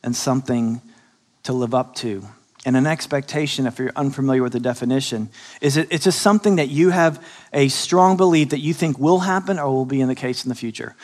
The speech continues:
It, it's a strong belief that this will happen or it will happen sometime in the future. So it's, "Honey, I know we're not there yet, but we're getting there, right? I, I know we have some work to do, but we'll, we'll, we'll get where we need to be, right?"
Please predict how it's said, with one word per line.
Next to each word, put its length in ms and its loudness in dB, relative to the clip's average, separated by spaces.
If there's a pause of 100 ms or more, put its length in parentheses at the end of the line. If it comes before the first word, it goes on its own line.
(160)
It, 200 -2
it's 100 -8
a 60 -4
strong 300 2
belief 260 2
that 220 -2
this 180 0
will 320 2
happen 500 0
or 500 -2
it 100 -2
will 120 -2
happen 320 -4
sometime 560 -4 (420)
in 120 0
the 80 2
future. 360 -4
So 140 -4
it's, 120 -2
"Honey, 300 2
I 80 4
know 140 2
we're 100 2
not 220 0
there 140 4
yet, 180 2
but 80 -2
we're 120 -2
getting 280 -2
there, 180 2
right? 360 0 (1300)
I, 160 4
I 140 4
know 160 10
we 80 8
have 140 8
some 180 6
work 200 8
to 80 0
do, 140 6
but 240 4
we'll, 240 4
we'll, 400 6
we'll 160 8
get 260 4
where 140 4
we 140 2
need 140 2
to 60 2
be, 140 2
right?" 400 6